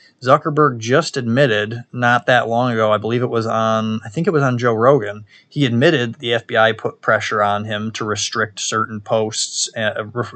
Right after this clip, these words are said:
and this was regarding Joe Biden and his son. I'm not gonna get into that in this episode. That's for another day. The particulars don't really matter on that one. What does matter is that the head of Facebook admitted that pressure was put on them by a government entity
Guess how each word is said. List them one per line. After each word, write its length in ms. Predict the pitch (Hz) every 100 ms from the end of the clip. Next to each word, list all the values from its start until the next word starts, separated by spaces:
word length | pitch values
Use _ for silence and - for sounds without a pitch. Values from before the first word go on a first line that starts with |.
| -
and 200 | 113 113
this 140 | -
was 100 | 117
regarding 600 | 113 107 107 104 107 101 - _
Joe 200 | - 104
Biden 340 | 101 101 101
and 160 | 101 98
his 140 | 101 -
son. 280 | 104 101
I'm 80 | 101
not 180 | 104 98
gonna 140 | 110
get 140 | 101 101
into 120 | 101
that 240 | 98 98 101
in 80 |
this 180 | 101 92
episode. 560 | 110 107 - 95 98 - _ -
That's 200 | 104 101
for 160 | 110
another 220 | 98 98 98
day. 340 | 98 95 101 - _ _ _
The 100 | 117
particulars 580 | 107 113 120 120 110 101
don't 300 | 120 110 107
really 340 | 113 107 107
matter 380 | 104 113 113 110
on 160 | 107 104
that 220 | 104 101
one. 320 | 104 104 101 _
What 200 | 110 101
does 200 | 127 160
matter 460 | 127 101 101 107 107 _ _
is 140 | 117 110
that 200 | 113 - _ _ 117
the 160 | 110
head 180 | 98 147
of 140 | 123
Facebook 480 | 113 147 147 120 107
admitted 640 | 110 104 151 110 104 107 _ _ -
that 260 | 117 110 -
pressure 360 | 135 139 -
was 140 | 120 110
put 180 | 139
on 160 | 120 113
them 180 | 113 117
by 200 | 104 120
a 80 | 113
government 360 | 113 113 113
entity 420 | 110 101 101 120